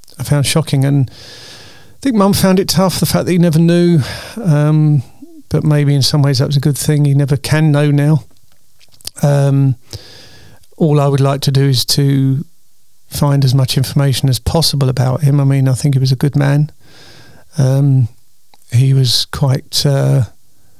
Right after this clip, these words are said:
what's the word? Extrovert, certainly. Um, but the photos were astonishing. So within the collection of photos, there's somewhere he's on the beach wearing swimming trunks.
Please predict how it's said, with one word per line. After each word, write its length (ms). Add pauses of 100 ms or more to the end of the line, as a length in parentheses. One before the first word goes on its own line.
(920)
what's 240
the 80
word? 300 (960)
Extrovert, 520
certainly. 500 (720)
Um, 380 (480)
but 160
the 60
photos 680
were 280 (340)
astonishing. 720
So 220
within 300
the 60
collection 540
of 80
photos, 760 (1200)
there's 160
somewhere 500
he's 220
on 80
the 60
beach 420 (180)
wearing 160
swimming 320
trunks. 480